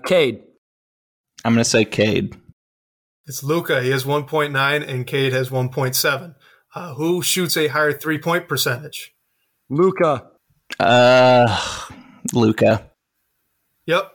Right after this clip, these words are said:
Speaker 3: it's Luka. He's got thirty-nine percent. Cade's at thirty-three. Who is the better clutch rebounder?
Speaker 1: Cade.
Speaker 2: Cade.
Speaker 3: I made this too easy. It's Cade. Yep, one point one, and Luka's only got point four. Who has a better plus minus?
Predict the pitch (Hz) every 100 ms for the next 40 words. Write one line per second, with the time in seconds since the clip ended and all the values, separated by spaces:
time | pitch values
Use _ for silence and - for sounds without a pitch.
0 | _ 170 139 151 143 131 196 139 139 135
1 | 165 156 151 139 139 131 139 147 135 143
2 | 147 135 131 131 147 135 127 - 175 196
3 | - _ _ _ _ 185 214 202 196 156
4 | 180 165 170 165 156 180 165 170 202 165
5 | 131 151 - _ _ _ _ _ - 170
6 | 165 165 143 - _ _ _ _ _ -
7 | 104 107 107 104 - _ _ _ _ _
8 | _ - - 156 147 139 135 - - 151
9 | 147 202 139 123 - - 175 165 123 139
10 | 147 151 151 - 175 160 147 151 151 139
11 | 135 139 135 135 135 131 131 131 127 143
12 | 135 - 156 160 156 156 - _ _ -
13 | 175 151 147 156 151 - 143 - 127 123
14 | - - -